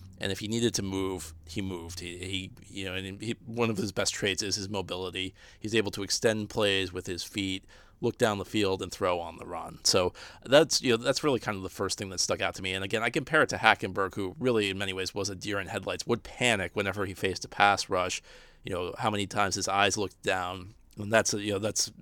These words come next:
probably the best example I can use when we're talking at the quarterback position of panicking is, do you keep your feet in throwing position?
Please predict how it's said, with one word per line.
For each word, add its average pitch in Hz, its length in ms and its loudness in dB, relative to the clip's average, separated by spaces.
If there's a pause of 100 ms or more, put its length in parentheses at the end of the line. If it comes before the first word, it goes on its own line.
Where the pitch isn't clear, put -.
(260)
probably 101 280 0
the 98 100 -6
best 104 240 -2
example 101 340 -4
I 90 40 -2
can 95 140 -14
use 98 220 -4
when 101 140 -8
we're 95 80 -6
talking 90 300 -6
at 85 100 -12
the - 60 -16
quarterback 117 580 4
position 90 540 -6 (460)
of 92 380 -2
panicking 95 720 0
is, 82 180 -6 (680)
do 165 120 -6
you 113 240 -2 (480)
keep - 280 -2
your 131 100 4
feet 117 300 -2
in 104 120 -4
throwing 101 340 2
position? 101 640 0